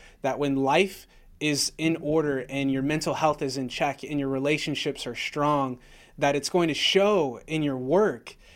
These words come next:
And when it shows in your work, then revenue, the numbers are just, there really is nothing, there's no trajectory that can, that can stop you. There really is no limit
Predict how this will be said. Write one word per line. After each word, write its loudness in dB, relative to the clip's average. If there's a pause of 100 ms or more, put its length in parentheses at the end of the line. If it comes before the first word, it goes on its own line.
(120)
And 0
when 4
it 0
shows 4
in -2
your -2
work, 0 (680)
then 2 (100)
revenue, 2
the -2
numbers 0 (340)
are 0
just, -2 (640)
there 2
really 4
is 0
nothing, 0
there's -2
no 2
trajectory -2
that -2
can, -8
that -6
can -14
stop -4
you. -6
There -6
really 2
is -2
no 0
limit -2